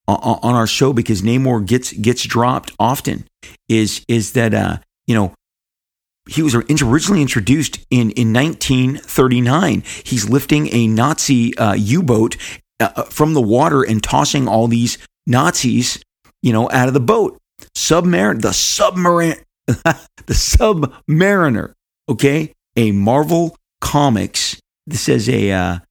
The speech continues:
you got, you got, you gotta look at this, a Marvel Comics, uh, special edition, a Marvel Comics special edition, Submariner number one, ten cents.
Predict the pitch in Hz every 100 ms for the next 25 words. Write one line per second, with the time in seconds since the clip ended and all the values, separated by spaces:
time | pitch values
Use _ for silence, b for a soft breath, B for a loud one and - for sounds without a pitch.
0 | _ _ - 170 - 107 104 98 110 98
1 | 92 87 - 104 107 98 117 120 131 135
2 | - _ _ _ - 131 127 104 90 -
3 | - - - _ _ _ _ _ _ _
4 | _ _ _ _ _ _ _ - - _
5 | _ _ - - - - - - _ _
6 | _ _ _ _ _ _ _ _ _ _
7 | _ _ _ _ _ _ _ _ _ _
8 | _ _ _ _ _ _ - - - 156
9 | 147 135 147 135 135 127 160 196 233 214
10 | 196 185 202 - - 208 - 202 190 156
11 | 143 117 - 196 180 151 175 175 170 165
12 | 160 160 160 151 110 - - 160 135 -
13 | 117 -